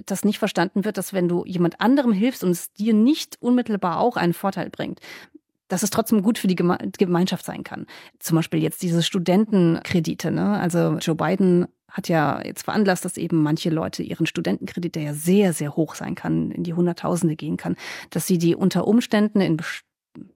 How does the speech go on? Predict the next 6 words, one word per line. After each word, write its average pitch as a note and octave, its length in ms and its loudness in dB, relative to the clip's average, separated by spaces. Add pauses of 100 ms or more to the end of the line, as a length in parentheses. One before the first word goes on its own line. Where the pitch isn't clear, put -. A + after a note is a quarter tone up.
(340)
bestimmten F#3+ 340 -2
Situationen E3+ 520 2
oder D#3+ 140 2
unter D#3+ 240 0
bestimmten - 340 -4
Voraussetzungen, E3+ 680 0